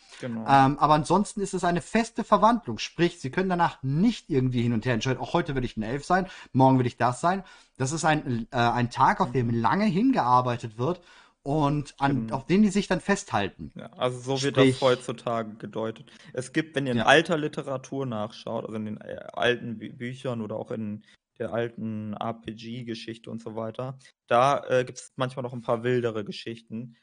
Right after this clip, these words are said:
Speaker 1: Aber ich glaub-, also ist ein bisschen schwierig, aber nach meinem Dafürhalten sind die nicht mehr kanonisch.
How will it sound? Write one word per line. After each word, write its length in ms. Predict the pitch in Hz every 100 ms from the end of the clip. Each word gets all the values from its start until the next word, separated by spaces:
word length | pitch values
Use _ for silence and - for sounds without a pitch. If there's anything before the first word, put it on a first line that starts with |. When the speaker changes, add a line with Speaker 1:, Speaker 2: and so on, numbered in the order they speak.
| -
Speaker 1:
Aber 160 | 117 117
ich 100 | 113 _
glaub-, 680 | - 117 113 117 123 147 -
also 140 | 120 - -
ist 180 | 127
ein 60 | 139
bisschen 220 | 127 110
schwierig, 420 | 113 127 131 127
aber 240 | 110 107 107
nach 180 | 107 -
meinem 200 | 120 127
Dafürhalten 480 | 117 - 131 113 110
sind 180 | 110 107
die 60 |
nicht 200 | 107 110
mehr 100 | 107
kanonisch. 600 | - 107 110 113 107 101